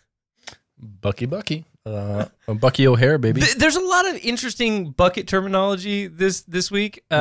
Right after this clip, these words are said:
Speaker 2: Mm-hmm.
Speaker 1: I saw, uh, there's a lot of good comments actually this week. Like, um, just a lot of interesting. It's a, speaking of buck, uh, I, I,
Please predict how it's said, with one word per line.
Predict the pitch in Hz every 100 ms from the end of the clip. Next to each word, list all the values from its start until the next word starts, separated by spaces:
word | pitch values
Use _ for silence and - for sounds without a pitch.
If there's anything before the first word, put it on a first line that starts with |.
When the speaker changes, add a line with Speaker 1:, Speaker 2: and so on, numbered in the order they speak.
| 147 143 143 -
Speaker 2:
Mm-hmm. |
Speaker 1:
I | 156
saw, | - 180 170 -
uh, | 175 -
there's | 185 370
a | 403
lot | 208 240 208
of |
good | 170 143
comments | 165 170 143 127 139
actually | 131 131
this | 127 123
week. | 135 127 -
Like, | 147 147 147 - _ _ _ _
um, | 165 156 156 147 147
just | -
a | 453
lot | 466 453 440
of | -
interesting. | 415 415 392 - 359 359 349 - -
It's | -
a, | 240 - -
speaking | - 427 381 320
of | 139
buck, | 208 294 214 214 - _ _ _ _ -
uh, | 190 190
I, | 170 202 -
I, | 202 185